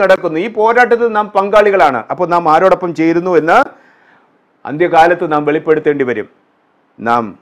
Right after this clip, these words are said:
ക്രിസ്തുവിൻ്റെ പക്ഷത്താണോ അതോ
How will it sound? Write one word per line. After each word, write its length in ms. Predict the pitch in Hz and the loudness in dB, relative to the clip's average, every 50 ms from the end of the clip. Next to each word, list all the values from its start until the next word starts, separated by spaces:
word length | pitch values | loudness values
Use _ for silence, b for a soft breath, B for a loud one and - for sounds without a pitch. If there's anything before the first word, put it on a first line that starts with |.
| _ _ _ _ _ _ _ | _ _ _ _ _ _ _
ക്രിസ്തുവിൻ്റെ 440 | - 185 185 190 - 233 214 202 196 175 | -4 -4 -4 -2 -4 -6 -2 -2 -2 -2
പക്ഷത്താണോ 560 | 165 160 - 170 170 165 143 139 143 156 156 143 - - _ _ _ _ _ _ _ _ _ _ _ _ _ - 135 | -2 -4 -6 -6 -2 0 0 2 2 2 0 0 -2 -8 _ _ _ _ _ _ _ _ _ _ _ _ _ -2 0
അതോ 160 | 143 147 135 | 2 4 4